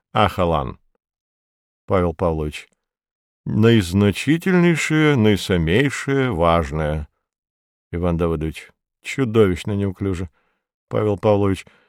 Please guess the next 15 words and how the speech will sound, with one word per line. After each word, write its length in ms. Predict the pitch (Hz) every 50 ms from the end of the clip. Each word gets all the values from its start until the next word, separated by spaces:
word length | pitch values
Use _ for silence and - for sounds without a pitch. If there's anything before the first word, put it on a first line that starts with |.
| _ _ _ _ -
«Да 200 | 101 101 107 98
пропустите 920 | - 107 107 98 - 117 107 95 - - - - 117 113 107 90 107 107
вы 160 | 107 107 110 101
всю 220 | - - - 113
эту 280 | 107 107 104 - 113 104
белиберду, 720 | 95 113 113 113 117 110 113 117 110 107 90 82 78 76
магистр. 640 | 78 80 87 82 62 - - - - - - _ _ _ _ _
Кому 320 | - 135 139 139 127 117
это 160 | 107 92 98
сейчас 480 | - - - - - - 80 73 - -
нужно? 400 | - 50 52 - - - - 82
Давайте 520 | - - 208 220 226 196 - - - 151
сути, 840 | 113 - - - 156 151 147 139 104 - - 113 107 98 - - - _ _
своими 760 | - - - - 120 135 143 156 160 175 165 160 151 143 139 131
словами». 1040 | - - - 104 110 117 117 107 113 117 113 107 101 92 82 73 65 - - -